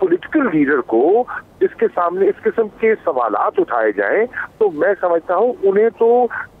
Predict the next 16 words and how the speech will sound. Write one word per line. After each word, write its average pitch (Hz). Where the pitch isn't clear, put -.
कोई 277
राह 180
फरार 165
अख्तियार 160
करने 160
की, 247
अ, -
कभी 240
जहमत 196
नहीं 214
करनी 160
चाहिए, 160
क्योंकि 226
political, 240
चाहे 220
आप 208